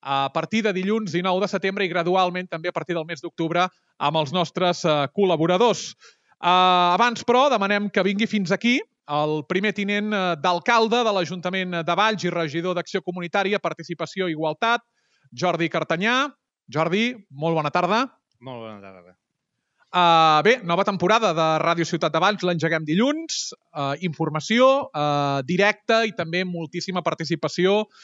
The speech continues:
Speaker 1: ciutadana gràcies a tots els col·laboradors i col·laboradores.
Speaker 2: Sí, una nova temporada plena de novetats i amb, amb molta gent que hi participa. Eh, la ràdio, evidentment, eh,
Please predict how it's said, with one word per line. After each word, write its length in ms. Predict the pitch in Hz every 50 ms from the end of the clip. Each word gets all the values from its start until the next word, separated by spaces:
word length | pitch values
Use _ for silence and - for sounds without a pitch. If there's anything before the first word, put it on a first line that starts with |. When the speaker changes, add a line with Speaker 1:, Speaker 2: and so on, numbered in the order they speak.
| - _
Speaker 1:
ciutadana 600 | _ - - 185 170 - 180 160 165 165 175 185 180
gràcies 300 | 175 165 160 - 165 151
a 20 |
tots 180 | 151 165 156 147
els 140 | 165 147 -
col·laboradors 540 | - 185 175 160 156 160 160 156 170 151
i 20 | 175
col·laboradores. 680 | - 190 170 151 143 143 185 247 190 113 101 - - - - _ _ _ _ _ _ -
Speaker 2:
Sí, 280 | - 135 127 127 135 143
una 220 | 135 120 120 120 120
nova 160 | 123 123 123
temporada 480 | 117 127 120 113 - 120 123 123 123 120
plena 380 | - - 120 123 120 120 113 107
de 180 | 110 110 107
novetats 600 | 104 104 98 104 104 - 143 170 175 160 - - 107
i 60 | 101
amb, 320 | 101 104 104 101 98 101 104 113
amb 100 | 107 101
molta 380 | 104 104 107 110 110 107 - 107
gent 180 | 104 113 110 104
que 80 | 104
hi 60 | 92
participa. 540 | - - - 101 92 - 135 135 135 180 196 196 - - - - - - - - _
Eh, 380 | 123 110 110 107 98 95 92 90 87 92 95 98 104
la 80 | 104 104
ràdio, 560 | 104 113 113 120 117 117 120 123 123 120 120
evidentment, 680 | 117 110 117 113 117 117 117 123 127 127 123 113 113 110
eh, 480 | - 131 110 107 104 101 101 98 98